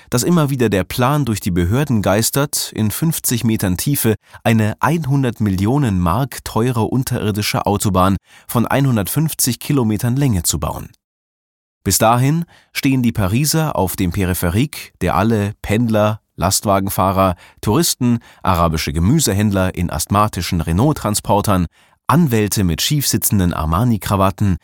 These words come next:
blasse Jugendliche mit flatternden Beutelhosen auf frisierten Rollern, der ein ganzes Panoptikum von Gestalten für einen Moment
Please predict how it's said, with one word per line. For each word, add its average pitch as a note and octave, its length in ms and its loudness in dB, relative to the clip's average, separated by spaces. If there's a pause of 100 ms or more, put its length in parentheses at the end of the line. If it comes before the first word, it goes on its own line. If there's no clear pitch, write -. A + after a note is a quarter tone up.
(220)
blasse C3+ 300 2
Jugendliche A#2 680 0
mit D#2 180 0
flatternden G#2 600 0
Beutelhosen G#2 760 0
auf D#2+ 220 -4
frisierten F#2 480 -2
Rollern, G#2 440 2 (540)
der C3 140 4
ein B2+ 140 2
ganzes D3 400 0
Panoptikum A2+ 840 0
von G2 220 0
Gestalten G#2 580 0
für - 220 -2
einen C#3 240 2
Moment G#2 480 2